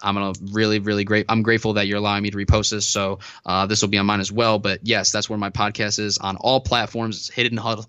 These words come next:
Hidden Hustler Podcast, and, uh, again, at in-, at Andrew Georgie on Instagram as well, man. And I just wanna say also, thank you very much for having me on your podcast, man. I'm very, very grateful for the time,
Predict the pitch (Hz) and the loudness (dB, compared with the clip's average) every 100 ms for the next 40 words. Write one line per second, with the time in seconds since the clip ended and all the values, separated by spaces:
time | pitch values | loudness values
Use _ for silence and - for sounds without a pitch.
0 | _ - 156 160 143 139 - 123 120 113 | _ -2 0 0 -2 -4 -2 -4 -4 -6
1 | 110 113 107 107 - - - - 107 104 | -4 -2 0 -2 -6 -14 -18 -4 0 0
2 | 104 107 110 104 101 101 101 92 113 104 | 0 0 0 0 -2 -4 -6 -6 -8 -10
3 | - 117 117 113 107 107 104 98 95 95 | -4 -2 0 -2 -4 -4 -6 -6 -4 -2
4 | 95 92 87 90 101 92 87 90 87 113 | -2 -4 -8 -8 -6 -8 -8 -8 -4 0
5 | 110 117 117 127 120 120 107 110 113 117 | 2 2 2 2 2 2 2 2 2 0
6 | 110 - - - 135 123 131 127 123 113 | 0 -4 -8 0 2 4 4 4 2 0
7 | 117 117 117 110 104 104 107 104 107 113 | -2 -2 -4 -4 -6 -6 -6 -4 -6 -4
8 | 107 107 107 110 104 107 104 107 104 101 | -4 -2 2 2 2 0 0 -2 -2 -6
9 | 101 95 101 101 | -6 0 2 2